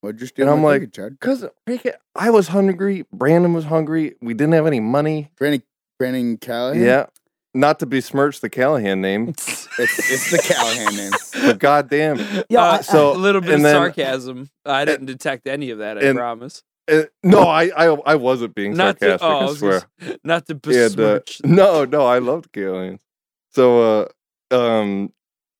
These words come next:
Speaker 2: I come in probably the next day with, like, I just had two dollars. I'm like, "I know the cookies didn't cost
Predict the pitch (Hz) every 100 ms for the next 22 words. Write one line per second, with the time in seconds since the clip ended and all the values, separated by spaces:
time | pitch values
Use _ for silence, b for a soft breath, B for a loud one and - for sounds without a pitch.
0 | _ 131 - 165 156 135 135 127 - 104
1 | - 165 139 98 92 92 _ _ 95 92
2 | 90 - _ _ _ 101 104 90 101 98
3 | 90 - _ 104 107 110 127 110 - 123
4 | 104 95 90 98 98 95 87 - 92 87
5 | 87 - 87 - - 180 - - -